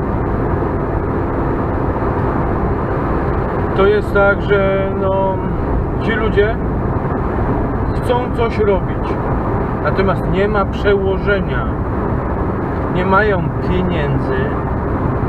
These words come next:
nie mają mediów, można się jednoczyć, można się jednoczyć.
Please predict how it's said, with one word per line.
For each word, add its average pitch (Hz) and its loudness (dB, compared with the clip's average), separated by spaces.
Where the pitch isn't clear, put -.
nie 175 2
mają 220 2
mediów, 147 0
można 196 2
się 185 2
jednoczyć, 180 0
można 220 2
się - 0
jednoczyć. - 0